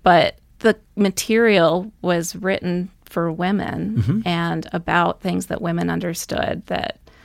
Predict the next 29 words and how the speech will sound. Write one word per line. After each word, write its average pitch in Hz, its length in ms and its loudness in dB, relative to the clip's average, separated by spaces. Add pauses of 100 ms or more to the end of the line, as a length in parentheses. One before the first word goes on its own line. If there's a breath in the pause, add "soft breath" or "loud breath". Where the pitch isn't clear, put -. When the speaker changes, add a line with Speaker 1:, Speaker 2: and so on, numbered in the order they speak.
(320 soft breath)
Speaker 1:
men 170 320 0
might 151 240 -6
not. 160 540 -4
So, 190 600 2 (640 soft breath)
no, 285 380 4
not 220 220 0
every 214 240 -4
joke's 180 320 -6
gonna 165 180 -6
be 165 160 -6
for - 160 -10
everybody. 156 540 -6
Not 175 220 -4
every 185 360 -6 (140)
audience 175 500 -6
is 175 140 -12
the - 100 -10
same. - 640 -6
Not 180 200 -6
every 165 520 -4 (720 soft breath)
situation's 160 840 -6
the 165 100 -14
same. 151 320 -10
It's - 160 -12
something 196 340 -2
that 180 140 -4
you 170 60 -2
have 170 340 -4
to 165 540 -4